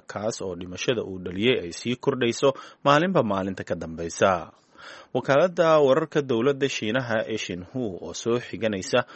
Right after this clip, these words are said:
hogaamiyaha dalkaasi ayaa tiri waddanka oo dhan ayaa awooddooda uga falceliyey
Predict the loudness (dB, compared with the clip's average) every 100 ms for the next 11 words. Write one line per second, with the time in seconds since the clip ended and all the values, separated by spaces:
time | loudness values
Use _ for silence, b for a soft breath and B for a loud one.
0 | B -6 2 2 2 -2 0 0 0 2
1 | 2 2 -2 0 -2 0 0 -2 0 -2
2 | -6 -6 0 0 B B B 0 0 0
3 | -2 -2 0 2 0 0 -4 -4 -2 -2
4 | -4 -6 0 0 0 -4 0 0 0 -4
5 | -4 -8 -6 -4 0 0